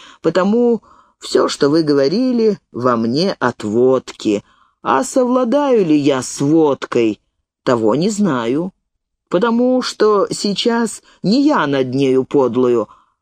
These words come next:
а она надо мною командир.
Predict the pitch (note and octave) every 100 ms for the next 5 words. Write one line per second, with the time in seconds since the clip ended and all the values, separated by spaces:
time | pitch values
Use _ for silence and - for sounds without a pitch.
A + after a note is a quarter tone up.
0 | - B2+ D#3+ D4 A3 D#3 C#3 B2+ B2+ B2
1 | B2 A#2+ A#2 A#2 A2 - A2+ A2 A2 G#2+
2 | G2+ C2